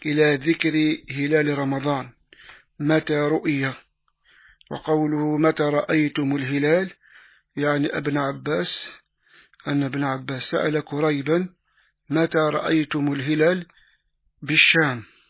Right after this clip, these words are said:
فقلت: "رأيناه ليلة الجمعة"، كذا قال: "رأيناه" بنون الجمع، بينما لفظه عند أبي داود:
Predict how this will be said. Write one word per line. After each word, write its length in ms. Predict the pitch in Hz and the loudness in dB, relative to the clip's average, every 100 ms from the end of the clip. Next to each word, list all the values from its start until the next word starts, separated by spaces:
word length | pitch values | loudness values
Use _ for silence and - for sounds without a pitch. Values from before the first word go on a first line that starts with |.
| _ _ _ _ _ _ _ _ _ - _ _ - | _ _ _ _ _ _ _ _ _ -20 _ _ -12
فقلت: 600 | 135 - 185 180 165 160 156 160 - _ _ - | -10 0 0 0 0 2 2 2 -2 _ _ -10
"رأيناه 1080 | 139 139 147 151 143 151 156 143 147 147 - - | -4 -2 0 0 2 2 2 2 -2 -4 -6 -4
ليلة 380 | 147 160 151 147 | 2 2 2 0
الجمعة"، 600 | 151 139 165 170 143 117 - - _ _ _ _ _ _ _ _ _ _ _ _ _ _ - | -2 0 2 4 2 0 -8 -16 _ _ _ _ _ _ _ _ _ _ _ _ _ _ -2
كذا 560 | 170 143 151 156 - 226 _ | 2 4 2 0 -4 -12 _
قال: 300 | 165 147 151 | 0 2 2
"رأيناه" 920 | 151 147 - 156 143 151 151 143 135 139 _ _ _ _ _ _ _ 139 | 0 0 0 -2 0 2 2 0 -4 -12 _ _ _ _ _ _ _ -6
بنون 380 | 139 156 160 | 2 6 6
الجمع، 440 | 151 143 147 139 - - _ _ _ _ _ _ - | 4 2 2 2 -4 -20 _ _ _ _ _ _ -8
بينما 580 | 135 156 165 160 160 156 | 2 4 4 4 4 2
لفظه 540 | 165 - 147 143 143 | 0 -2 -6 -2 0
عند 200 | 143 147 | 0 0
أبي 340 | 156 151 143 135 | 0 -2 -4 -2
داود: 500 | 143 143 175 196 | -2 0 -2 -4